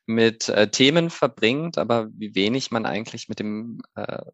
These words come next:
Partner aktiv Zeit verbringt. Und ich meine damit nicht nebeneinander, Zeit miteinander zu verbringen, äh, werden wir jetzt alle durch Corona, die in der Partnerschaft sind, wahrscheinlich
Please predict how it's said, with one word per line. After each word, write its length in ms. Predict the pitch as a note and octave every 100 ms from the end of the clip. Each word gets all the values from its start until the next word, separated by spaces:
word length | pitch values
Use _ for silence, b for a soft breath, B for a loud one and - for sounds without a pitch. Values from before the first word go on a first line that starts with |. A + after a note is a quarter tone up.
| _
Partner 520 | - A2+ D3 - D3+ -
aktiv 520 | A#2 - - C#3 -
Zeit 340 | - B2 B2+
verbringt. 420 | - B2+ A#2 B2 G2+
Und 80 |
ich 140 | G#2 -
meine 180 | G#2 A2+
damit 240 | G#2+ F#2
nicht 220 | A2 -
nebeneinander, 640 | A2+ B2 G#2+ G2+ B2 B2 A2+ - -
Zeit 320 | - B2+ C3+ C3
miteinander 500 | C#3 D3+ C#3 C3+ C3
zu 140 | -
verbringen, 520 | - B2 - A#2+ B2+ B2+
äh, 220 | A2+ G#2
werden 220 | G#2+ A2
wir 80 | A2+
jetzt 140 | G#2
alle 200 | F#2+ G#2+
durch 200 | G#2+ -
Corona, 440 | - - A2 A#2+ A#2+
die 100 | A2
in 80 | A2
der 80 | G#2+
Partnerschaft 600 | A#2 A2+ A#2 - A2 -
sind, 220 | A2 A2
wahrscheinlich 500 | G#2 A2 G#2+ A2